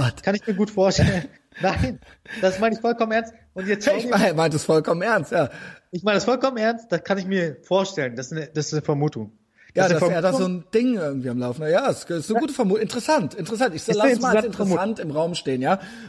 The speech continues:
Speaker 1: Ähm, weißt
Speaker 2: Aber,
Speaker 1: du was?
Speaker 2: aber warte, warte, wir machen
Speaker 1: Ja?
Speaker 2: mal die Checkliste. Also, Böhmermann gibt sich als der Nazi-Jäger, ja?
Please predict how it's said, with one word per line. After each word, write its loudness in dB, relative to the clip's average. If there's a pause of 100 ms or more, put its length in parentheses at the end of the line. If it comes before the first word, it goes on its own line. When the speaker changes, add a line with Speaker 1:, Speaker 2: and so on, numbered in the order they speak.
Speaker 1:
Ähm, 2 (440)
weißt 2
Speaker 2:
Aber, 4
Speaker 1:
du 6
was? 6
Speaker 2:
aber 0
warte, 2
warte, 0
wir -14
machen 0
Speaker 1:
Ja? 0
Speaker 2:
mal 0
die -6
Checkliste. -4 (540)
Also, -2 (320)
Böhmermann 0
gibt -2
sich 0
als 0
der 2
Nazi-Jäger, 2
ja? 0